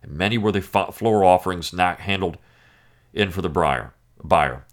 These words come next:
His child was often called for, and on several occasions was handed in and out of the car windows to be kissed. No stop was made at Lynchburg, but a vast throng was there to attest to their interest and affection, and to present flowers.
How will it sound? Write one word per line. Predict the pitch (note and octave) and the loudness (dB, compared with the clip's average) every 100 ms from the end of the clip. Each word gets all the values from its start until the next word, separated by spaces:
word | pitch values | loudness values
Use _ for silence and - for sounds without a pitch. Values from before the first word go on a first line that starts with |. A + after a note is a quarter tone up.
| _ _ _ _ | _ _ _ _
His | F#2+ | -8
child | - G#2+ A2+ | 2 6 6
was | G#2+ | 6
often | G2+ G#2 G#2 | 4 2 0
called | F#2+ F#2+ F2+ | 0 2 2
for, | E2+ E2 | 2 0
and | F2+ | 0
on | F2+ | -2
several | - G2+ G2 | 0 -2 0
occasions | F#2+ F#2 E2+ F2+ E2+ | -2 0 -2 -2 -10
was | D#2+ | -10
handed | E2 F#2 F#2 | -6 -4 -2
in | F#2+ | -2
and | F#2 | 0
out | E2 F2 | 0 0
of | |
the | D#2 - | -6 -12
car | - G#2 | -2 0
windows | F#2 D#2+ D2 D2 | 2 0 -4 -6
to | - | -10
be | E2 | -10
kissed. | - D2+ - - _ _ _ _ _ _ _ _ _ _ | -6 -6 -6 -16 _ _ _ _ _ _ _ _ _ _
No | F#2+ | -4
stop | G2+ - G#2+ G#2+ | -2 4 4 4
was | F#2 | -2
made | G#2 | 2
at | G#2+ | 2
Lynchburg, | G#2 G2 - E2+ D#2+ - _ _ _ | 0 -4 0 0 -2 -8 _ _ _
but | - | -6
a | |
vast | - F#2+ G#2 | 2 2 2
throng | - G#2 A2 G#2 | 0 2 2 0
was | F2 | 0
there | G2 F#2+ | 2 2
to | F2+ | 0
attest | E2+ - G2+ - | -4 -2 -2 -2
to | F#2+ | -4
their | F#2 | -2
interest | F#2+ G2 F2 D#2 | -2 -2 -6 -6
and | E2 | -8
affection, | D#2+ G#2+ F#2+ - C2 | -4 -2 -2 -4 -10
and | C2+ | -14
to | C#2+ | -8
present | F2 E2 F#2 | -6 -4 -4
flowers. | - G#2 G2 F#2 C#2+ - | -2 0 2 2 0 -6